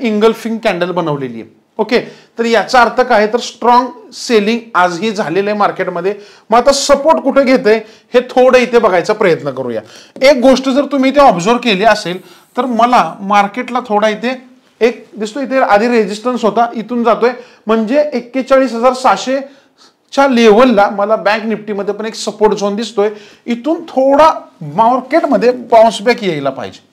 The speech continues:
ओके, इथून थोडा bounce back अपेक्षित आहे, जास्त नाही, जास्त नाही. Okay, hardly तीनशे चारशे point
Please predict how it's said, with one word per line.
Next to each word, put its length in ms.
ओके, 280
इथून 200
थोडा 420
bounce 260
back 200
अपेक्षित 340
आहे, 100
जास्त 340
नाही, 240
जास्त 360
नाही. 280
Okay, 180
hardly 380
तीनशे 280
चारशे 320
point 220